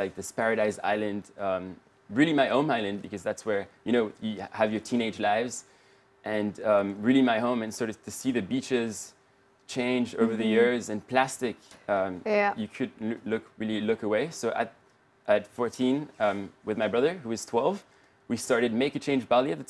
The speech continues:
Speaker 1: time, so almost eight years ago now. To really get, um, some of our friends in, involved in weekly beach cleanups.
Speaker 2: Mm-hmm.
Speaker 1: So, um,
Speaker 2: Well,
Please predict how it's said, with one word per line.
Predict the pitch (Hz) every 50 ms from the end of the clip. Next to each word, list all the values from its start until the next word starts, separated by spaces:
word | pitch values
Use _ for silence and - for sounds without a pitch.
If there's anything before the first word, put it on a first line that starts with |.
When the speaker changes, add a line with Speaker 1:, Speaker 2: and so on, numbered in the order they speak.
| 143
Speaker 1:
time, | 143 175 208 202
so | - - 120
almost | 104 117 131 151 147 139 139 - -
eight | 131 139 127 123
years | 127 139 117
ago | 123 113 123 123 120
now. | 117 123 160 208 220 - _ _ _ _ _ _ _ _
To | - 135
really | 135 160 170
get, | 151 170 160 131 - - _ _ _ -
um, | 120 117 113 110 101
some | - - 147 147
of | 131
our | 131 120
friends | 117 - 135 127 123 117 113 98 - - - _ -
in, | 113 113 110 107 - - - -
involved | 131 120 123 139 135 113 120
in | 117 113
weekly | 131 135 131 - 131 117
beach | 107 110 107 - -
cleanups. | - 104 98 87 - - - - - _ _ -
Speaker 2:
Mm-hmm. | 190 196 196 190
Speaker 1:
So, | 175 113 104 101 98 98 95 - - _ -
um, | 101 202 214
Speaker 2:
Well, | 202 208